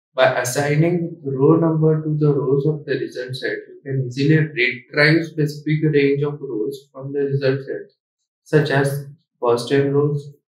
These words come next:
then the next ten rows, et cetera. Ranking. You can use row number to assign ranking to rows based on specific criteria. For example, you can rank product by their price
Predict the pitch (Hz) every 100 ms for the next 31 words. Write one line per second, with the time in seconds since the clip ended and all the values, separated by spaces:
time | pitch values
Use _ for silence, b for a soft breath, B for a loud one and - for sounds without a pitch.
0 | - 98 104 139 147 143 139 - 143 139
1 | 139 143 139 139 - 110 - - - -
2 | _ _ _ _ _ _ _ _ _ _
3 | 117 110 - 151 160 156 - _ _ _
4 | 135 147 165 165 165 160 147 147 156 151
5 | 151 147 151 135 - 143 151 143 - 127
6 | 135 160 160 156 151 131 127 135 - 135
7 | 139 139 139 - 127 - 147 - 123 110
8 | - 139 131 - - - _ _ 143 147
9 | 139 147 143 151 147 139 143 143 120 120
10 | 143 - - 143 151 135 - - _ _
11 | _ - 107 104 131 131 156 156 156 -
12 | -